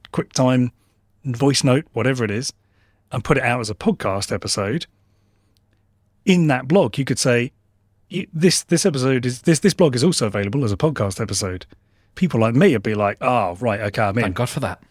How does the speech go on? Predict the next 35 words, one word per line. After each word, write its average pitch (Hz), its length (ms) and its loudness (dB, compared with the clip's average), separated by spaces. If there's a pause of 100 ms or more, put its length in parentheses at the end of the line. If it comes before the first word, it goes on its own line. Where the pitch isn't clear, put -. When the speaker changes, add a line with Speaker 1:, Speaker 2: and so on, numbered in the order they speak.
(160)
Speaker 1:
Yeah, 127 220 2 (180)
I 151 160 4
can 120 240 -4
now 107 320 -2 (200)
click 196 220 -2
play 131 360 2 (120)
and 120 160 0
I 107 60 0
can 107 180 -6
do 127 140 2
the 123 80 2
washing 117 260 0
up, 98 240 -4
I 120 80 -2
can 120 120 -4
do 113 100 0
the 101 80 -8
gardening, 101 520 0
I 120 60 -2
can 117 160 -2
do 117 140 0
whatever 131 340 0
I 135 40 2
wanna 127 220 0
do 113 340 -2 (440)
whilst 123 360 2
listening 107 380 -4
to 110 100 -6
you 101 240 -4 (640)
read 110 440 -2
your 104 160 -2
blog 110 300 0
at 98 160 -2
me. 92 260 -4 (840)
Great. 127 380 0